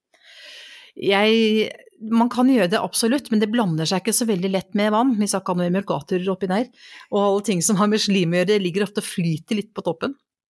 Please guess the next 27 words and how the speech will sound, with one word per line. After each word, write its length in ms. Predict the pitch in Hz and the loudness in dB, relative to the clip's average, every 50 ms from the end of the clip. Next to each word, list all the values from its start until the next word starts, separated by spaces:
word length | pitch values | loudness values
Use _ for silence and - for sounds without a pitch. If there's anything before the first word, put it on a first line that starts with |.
| _ _ _ _ _ _ _ - - - _ _ - | _ _ _ _ _ _ _ -20 -20 -20 _ _ -4
Så 220 | - - 175 180 | -2 0 0 2
jeg 80 | 170 165 | 2 2
er 120 | 165 175 | 2 2
litt 180 | 170 170 170 175 | 0 -2 -4 -2
glad 180 | 165 151 147 156 | 0 0 2 0
i 60 | 165 | 0
å 40 | 165 | -2
bruke 180 | 175 165 - 202 | -4 -4 -6 -6
kapsler. 460 | - 156 147 - - - 190 190 190 - - | -6 -8 -8 -6 -4 -2 -2 -2 -4 -8 -16
Det 180 | - - 190 | -8 -4 -2
er 140 | 180 175 - 147 | -2 -2 -2 -2
enkelt. 540 | 143 147 139 147 - 180 175 165 180 - 180 180 | -4 -4 -6 -4 -2 -2 -2 -2 -6 -8 -6 -4
De 120 | 175 202 196 | -2 -2 -2
har 160 | - 165 156 | 0 -2 0
det 80 | 196 214 | 0 0
i 40 | |
helsekostbutikk. 640 | 185 147 - - 143 - - 165 165 226 220 226 - - - - - - - - _ - 180 | -2 -4 -4 -8 -8 -8 -6 -4 -4 -4 -4 -6 -10 -20 -20 -20 -20 -20 -20 -12 _ -2 0
Og 140 | 175 170 180 180 | 0 2 0 0
svelge 340 | - - 208 170 151 147 160 | 0 0 0 -2 -2 -2 -2
ned 160 | 160 160 160 | -2 0 -2
en 120 | 170 175 - | -2 -2 -4
kapsel, 440 | 175 160 - - - 240 294 269 226 - | -6 -4 -2 -2 0 0 0 0 -2 -2
eller 240 | - 170 170 180 175 | -2 -2 -2 0 -2
så 140 | - 220 - | -4 -4 -2
finnes 220 | 220 190 165 - - | -2 -2 -2 -2 -2
det 60 | 180 | -2
også 180 | 160 - 196 | -2 -2 -4